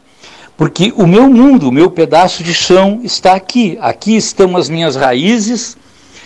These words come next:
os meus amigos, a minha história, e está a minha própria vida. A ideia de que determinadas cidades são extraordinariamente aprazíveis, né, e realmente são,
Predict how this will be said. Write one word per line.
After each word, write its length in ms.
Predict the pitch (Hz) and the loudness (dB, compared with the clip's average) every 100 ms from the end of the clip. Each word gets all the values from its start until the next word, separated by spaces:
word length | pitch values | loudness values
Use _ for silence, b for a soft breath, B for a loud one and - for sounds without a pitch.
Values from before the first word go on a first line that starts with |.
| B - | B -8
os 140 | 135 | -2
meus 240 | 127 147 123 | 2 4 4
amigos, 720 | 123 131 185 202 208 - - b b | 0 0 0 0 -2 -6 -12 b b
a 100 | 110 | -4
minha 280 | 123 135 123 | 2 4 4
história, 640 | 120 - 151 165 190 190 185 b b b b - | 0 0 2 4 2 -2 -8 b b b b -8
e 260 | 180 196 | -6 -4
está 460 | 196 - - 185 202 | -4 -6 0 2 2
a 40 | 190 | 2
minha 320 | 190 220 220 | -2 -4 -4
própria 460 | - 180 180 208 | 0 0 2 -2
vida. 380 | 180 156 160 - - - - B B B B B | -2 -4 -4 -6 -10 -18 -20 B B B B B
A 100 | 202 | 0
ideia 380 | 202 196 330 294 | 2 2 2 2
de 120 | 196 | -2
que 140 | 190 175 | -6 -2
determinadas 760 | 170 170 147 135 147 202 196 | 0 0 -2 0 0 2 2
cidades 520 | - 127 123 170 147 | 0 0 2 2 0
são 340 | - 170 170 214 | -4 -6 -6 -10
extraordinariamente 1300 | - - 147 139 262 233 156 160 202 170 127 180 165 | -12 -4 2 2 2 0 -2 2 2 0 -2 -2 -2
aprazíveis, 1000 | 139 123 98 113 175 139 104 - - - _ _ _ - | 0 0 0 -2 -4 -2 -6 -8 -14 -18 _ _ _ -6
né, 160 | 120 | 0
e 80 | 139 | 0
realmente 500 | 127 170 170 117 143 | 2 4 2 0 -4
são, 400 | - 139 160 190 | 0 0 0 -4